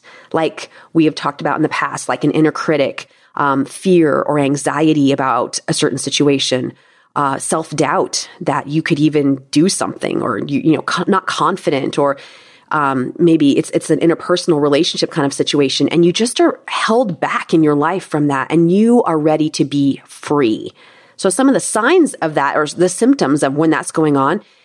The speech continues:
is you're just kinda grouchy, you're anxious, you're drained, your mind is racing and spinning because you're not sure what to do. And you may feel like you wanna step out,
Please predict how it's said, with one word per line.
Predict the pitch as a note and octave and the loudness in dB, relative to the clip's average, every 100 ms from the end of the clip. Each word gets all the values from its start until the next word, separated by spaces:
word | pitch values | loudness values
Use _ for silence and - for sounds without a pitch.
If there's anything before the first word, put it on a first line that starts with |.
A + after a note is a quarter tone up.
| - | -4
is | - G3 | -2 0
you're | |
just | G#3 A3+ | -2 -2
kinda | - D4+ | 0 2
grouchy, | E3 C#3 F3 G3+ - | 2 -2 -2 -2 0
you're | D3+ C#3+ - | 2 2 2
anxious, | F3 G3 E3+ C3+ - - | 0 0 2 0 0 0
you're | D3+ | 0
drained, | C#3 D3 C#3+ D#3 E3+ C#3+ B2+ B2+ _ _ _ _ - | 2 0 2 4 4 4 0 -6 _ _ _ _ 0
your | E3 | 2
mind | D#3+ D#3 G3+ | 4 2 2
is | E3 | 2
racing | D3 E3+ - F#3 | 2 2 2 2
and | D3+ | 2
spinning | C#3+ - F3+ F3+ D3+ C3 | 0 0 2 4 4 2
because | C#3+ - E3 - | 0 0 -2 -2
you're | D#3+ D#3+ | 0 2
not | F3 D#3+ | 2 0
sure | - - F3+ | -2 0 2
what | D#3 D#3+ | 2 -2
to | - C#3 | -6 -4
do. | C3 G3+ A#2 A#2+ - _ _ _ _ _ - | 0 2 2 -2 -6 _ _ _ _ _ -4
And | F#3 F3+ | 0 4
you | F#3+ | 4
may | G3 G3+ G3+ - - - | 4 2 0 -8 -20 -20
feel | - D#4 | -2 2
like | D4 A#3 - - | 4 2 -2 -2
you | G3+ A3 | 2 4
wanna | G3 A#3 F4+ | 4 4 2
step | B3+ E3 C#3+ | 2 -2 -2
out, | - - | -4 -6